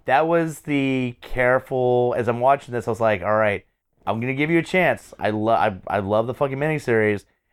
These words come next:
If you're trying to do a carbon copy of a fucking Tim Curry Pennywise, I'm not gonna be happy."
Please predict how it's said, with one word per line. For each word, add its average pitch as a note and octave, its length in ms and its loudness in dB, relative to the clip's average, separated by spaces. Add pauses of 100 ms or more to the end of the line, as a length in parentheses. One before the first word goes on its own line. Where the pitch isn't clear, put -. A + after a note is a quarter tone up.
(120)
If G2+ 120 -6
you're G2+ 140 -2
trying B2 280 -2
to B2+ 40 -8
do C#3 100 0
a B2+ 40 0
carbon C#3+ 280 0
copy D3 540 0
of G#2 180 0
a G#2 140 0 (180)
fucking B2 440 -4
Tim B2+ 280 -4
Curry C3 440 2
Pennywise, G#2+ 560 2 (420)
I'm G#2 100 -2
not G#2 80 0
gonna A2 120 0
be A2 60 -2
happy." A2+ 460 0